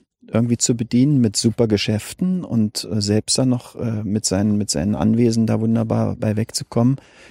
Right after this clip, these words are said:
dem russischen Sport da was hinzustellen, irgendwelche Sportstätten, die sie noch nicht hatten. Sport ist auch so eine Art ideologisches Tool, würde ich sagen, weil ich hatte eine Diskussion mit so einem Berater von ihm im letzten Jahr,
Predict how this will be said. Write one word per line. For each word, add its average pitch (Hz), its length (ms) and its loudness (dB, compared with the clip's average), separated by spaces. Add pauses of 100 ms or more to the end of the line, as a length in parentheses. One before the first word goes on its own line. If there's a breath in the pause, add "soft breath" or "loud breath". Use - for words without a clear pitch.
(180 loud breath)
dem 98 180 4
russischen 104 380 0
Sport 104 340 -4
da 135 100 -2
was 139 160 -2
hinzustellen, 131 640 0
irgendwelche 107 380 0
Sportstätten, 147 920 -4
die 117 140 -4
sie 113 140 2
noch 107 200 2
nicht 107 220 -2
hatten. 110 280 -2 (520 loud breath)
Sport - 360 0
ist 151 140 0
auch 113 280 0
so - 140 -4
eine 113 120 2
Art 104 260 -2
ideologisches 117 760 0
Tool, 113 300 -2
würde 107 140 -2
ich - 80 -4
sagen, 95 420 -4
weil 107 300 2 (840 soft breath)
ich 107 120 -6
hatte 120 140 0
eine 117 160 4
Diskussion 120 480 2
mit 127 120 2
so 127 100 -2
einem 117 100 4
Berater 117 420 2
von 120 220 0
ihm 123 180 2
im 120 100 2
letzten 117 380 -2
Jahr, 127 260 2